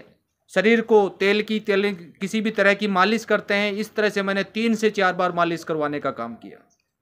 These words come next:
किसान साथियों, मात्र बारह दिन में जो गाय पूर्ण रूप से इस रोग से ग्रसित हो चुकी थी,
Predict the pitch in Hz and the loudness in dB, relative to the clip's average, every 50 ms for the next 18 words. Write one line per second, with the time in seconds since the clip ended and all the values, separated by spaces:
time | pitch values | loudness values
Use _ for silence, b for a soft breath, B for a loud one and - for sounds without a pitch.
0 | _ _ _ _ _ _ _ _ _ _ _ _ _ _ _ _ _ _ _ _ | _ _ _ _ _ _ _ _ _ _ _ _ _ _ _ _ _ _ _ _
1 | _ _ _ 190 196 - 226 233 233 240 190 220 220 220 220 233 240 240 240 233 | _ _ _ -4 2 4 4 6 4 4 4 6 4 4 4 4 4 4 4 6
2 | 233 220 220 226 - 240 240 233 220 214 214 220 226 220 220 220 226 220 220 226 | 4 4 4 2 2 2 4 6 6 6 8 8 8 6 6 4 2 0 0 0
3 | 226 226 214 180 139 107 92 - - _ _ _ _ _ _ _ _ _ _ _ | 2 2 0 0 -2 -6 -10 -14 -20 _ _ _ _ _ _ _ _ _ _ _
4 | _ _ _ _ _ _ _ _ _ _ _ _ _ _ _ _ 123 131 151 214 | _ _ _ _ _ _ _ _ _ _ _ _ _ _ _ _ -12 2 4 4
5 | 233 233 190 202 202 214 226 226 220 220 - _ - 262 294 311 311 269 247 247 | 4 4 4 6 6 8 6 6 4 0 -6 _ -4 2 2 4 4 4 4 2
6 | 240 233 - - - 226 226 226 220 214 214 220 226 - - 208 220 226 214 220 | 2 2 0 -2 0 2 4 6 6 4 2 0 -4 -2 0 2 4 4 4 2
7 | 226 214 202 214 202 - - 277 220 233 202 196 - 202 185 190 190 180 170 202 | 0 0 0 -2 -2 0 -4 -2 2 2 2 2 0 -4 -6 -6 -8 -6 -4 -2
8 | 208 220 220 214 | -2 -2 -4 -6